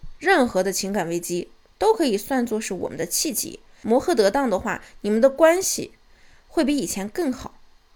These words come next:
了解恋人的恋爱类型，知己知彼，我们才能对症下药。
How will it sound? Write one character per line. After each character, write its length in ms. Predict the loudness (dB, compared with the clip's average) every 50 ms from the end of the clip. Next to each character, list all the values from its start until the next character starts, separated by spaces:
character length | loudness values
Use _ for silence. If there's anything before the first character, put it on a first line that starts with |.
| _ _ _ _ _ _ _
了 180 | 4 6 6 6
解 200 | 6 4 2 2
恋 160 | 2 0 0
人 100 | 0 0
的 80 | -2
恋 160 | 0 0 2 2
爱 140 | 2 0
类 160 | 0 0 -2 -2
型， 260 | -4 -6 -10 -10 -14 -18 -20 -20 -14 -6
知 160 | -2 -2 0
己 160 | 0 0 -2
知 200 | -4 -4 -6 -6
彼， 240 | -6 -6 -8 -10 -10 -8
我 80 | -8 -6
们 100 | -6 -6
才 140 | -8 -8 -6
能 140 | -6 -6 -2
对 140 | 0 0
症 180 | 0 -2 -4 -8
下 200 | -8 -8 -8 -8
药。 180 | -10 -10 -12